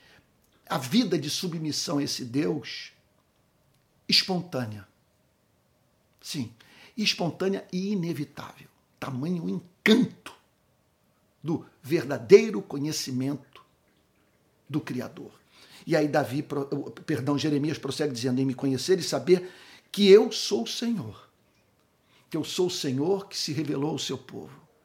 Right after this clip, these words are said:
que eu sou o único Deus, Criador dos céus e da terra, que eu não tenho rival, que não há nenhum outro ser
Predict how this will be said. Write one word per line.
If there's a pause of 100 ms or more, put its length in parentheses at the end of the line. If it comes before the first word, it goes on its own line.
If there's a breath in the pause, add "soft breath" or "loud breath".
(440 soft breath)
que
eu
sou
o
único
Deus, (240)
Criador
dos
céus
e
da
terra,
que
eu
não
tenho
rival, (1040 loud breath)
que
não
há
nenhum
outro
ser